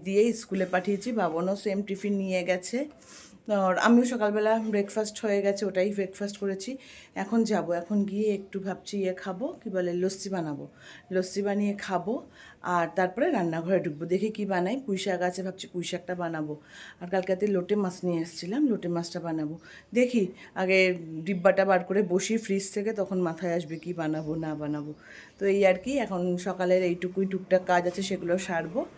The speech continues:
সেরে গিয়ে রান্নাঘরে ঢুকবো। আর তোমাদের চলো একটা জিনিস দেখো, এই গাছটা নিয়ে এসেছি। এটা কি গাছ আমি ঠিক জানি না, কিন্তু পাতাগুলো এত ভাল লাগলো, বললো ইনডোর প্ল্যান্ট, পাতাগুলো এত ভাল লাগলো।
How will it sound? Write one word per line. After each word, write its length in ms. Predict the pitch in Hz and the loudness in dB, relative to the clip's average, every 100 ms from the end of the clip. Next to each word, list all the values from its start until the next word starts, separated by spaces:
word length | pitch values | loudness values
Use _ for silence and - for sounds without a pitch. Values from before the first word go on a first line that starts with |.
| - - | -20 -18
সেরে 360 | - - 165 165 | -6 -2 0 -2
গিয়ে 240 | 156 220 | -2 0
রান্নাঘরে 560 | 330 160 151 151 160 143 160 | 2 2 0 -2 -2 -4 -4
ঢুকবো। 360 | 139 135 165 156 - - - | -8 -4 -4 -4 -10 -14 -4
আর 120 | 170 180 | -4 2
তোমাদের 300 | 214 214 226 | 2 4 2
চলো 220 | 220 220 | 2 0
একটা 160 | 208 196 | 0 -2
জিনিস 320 | 156 170 170 - | -2 -2 -2 -4
দেখো, 500 | 160 - - - 277 - | -10 -10 -14 -2 -2 6
এই 140 | 185 | 4
গাছটা 440 | 170 170 165 - 170 | 8 6 6 2 4
নিয়ে 260 | 170 160 | 6 6
এসেছি। 420 | 160 156 - 156 160 - - - - - - - | 4 2 -2 -2 -4 -8 -20 -20 -20 -20 -20 -4
এটা 320 | 190 190 214 | -2 4 4
কি 320 | 214 - 247 240 | 4 0 2 4
গাছ 640 | 190 190 196 202 - - | 8 8 8 4 -2 -2
আমি 200 | - 214 | 0 0
ঠিক 200 | 220 233 | 0 -2
জানি 260 | 185 185 180 | 4 4 6
না, 140 | 180 | 4
কিন্তু 340 | 180 190 185 185 | 2 0 0 -2
পাতাগুলো 480 | 170 165 175 190 196 | -2 0 2 4 4
এত 180 | 202 | 4
ভাল 240 | 208 214 190 | 0 2 6
লাগলো, 360 | 190 190 190 | 6 4 2
বললো 260 | 185 208 208 | 4 4 6
ইনডোর 400 | 220 190 190 202 | 6 6 6 4
প্ল্যান্ট, 340 | 196 185 208 - - - - - _ | 6 4 4 -6 -18 -20 -20 -20 _
পাতাগুলো 460 | 180 175 180 208 | 6 6 6 6
এত 240 | 220 202 220 | 4 4 2
ভাল 240 | 208 196 | 2 6
লাগলো। 480 | 196 214 190 185 233 | 6 6 4 2 2